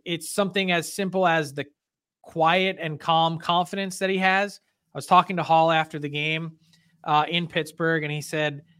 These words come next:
"You know," he goes, "Here I am. I've played however many years in this league, fifteen."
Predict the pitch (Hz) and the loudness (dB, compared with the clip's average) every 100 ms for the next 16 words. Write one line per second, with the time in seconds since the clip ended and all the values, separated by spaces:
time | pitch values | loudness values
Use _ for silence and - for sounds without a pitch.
0 | _ _ - 180 170 160 156 - _ _ | _ _ -6 0 2 2 0 -6 _ _
1 | _ _ - 190 190 170 202 240 240 196 | _ _ -8 -2 0 0 2 4 6 4
2 | 190 185 165 160 - 190 185 170 165 180 | 4 2 2 0 -2 -2 0 0 0 0
3 | 180 180 170 160 151 156 147 - 156 151 | 0 -4 -4 -4 -4 -6 -8 -6 -4 -4
4 | - 170 - 175 160 156 151 | -6 -8 -8 -8 -6 -6 -8